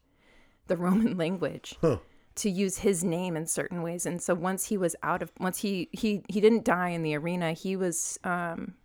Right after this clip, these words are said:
Speaker 1: there was a plot that was developed and he was strangled.
Speaker 2: Okay.
Speaker 1: And the other thing was he did not kill Papa Aurelius. There was a plague, but it wasn't the Black Plague.
Speaker 2: Okay.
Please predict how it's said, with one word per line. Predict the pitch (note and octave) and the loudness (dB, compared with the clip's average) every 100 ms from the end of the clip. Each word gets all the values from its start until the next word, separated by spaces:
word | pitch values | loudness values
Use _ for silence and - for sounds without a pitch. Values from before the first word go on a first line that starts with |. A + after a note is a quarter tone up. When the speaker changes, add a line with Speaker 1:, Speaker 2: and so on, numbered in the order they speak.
| _ - - - | _ -18 -14 -4
Speaker 1:
there | F#3 | -2
was | E3+ | 0
a | - | -4
plot | - F#3 F3+ - | -4 -6 -2 -4
that | - | -4
was | D#3 E3 | -6 -4
developed | D#3 E3 E3+ - | -2 -2 -2 -6
and | F3+ | -10
he | - F#3+ | -8 -6
was | F#3 E3+ | -6 -6
strangled. | - - - D#3+ F3 - - _ - | -8 -10 -8 -6 -6 -8 -10 _ -8
Speaker 2:
Okay. | A2 A2+ G#2 G2+ - - - - - - | -2 -2 -2 -6 -12 -20 -20 -20 -20 -8
Speaker 1:
And | G3 F#3+ | -4 -2
the | F#3 - | -2 2
other | G#3 A#3+ | 4 4
thing | B3 A3 | 4 2
was | G3 - | 0 -2
he | G3+ | -2
did | F3+ G3 | 4 4
not | G3 G3+ | 2 -4
kill | - A3+ G#3+ A3 A3+ - | -4 0 2 0 -2 -6
Papa | - F#3+ F3 | -4 -4 0
Aurelius. | E3+ F#3 F3+ D3 A#2 - - - - _ _ _ _ | -2 0 -2 -2 -4 -4 -4 -6 -8 _ _ _ _
There | D#3 F#3+ | -2 0
was | F3 | 0
a | E3 | -4
plague, | - D#3+ B2+ | -2 -2 0
but | - | -4
it | |
wasn't | - D#3+ | -4 -6
the | E3 | -6
Black | C#3 - | -6 -8
Plague. | - - - - | -12 -14 -16 -10
Speaker 2:
Okay. | G#2 G2 | -8 -6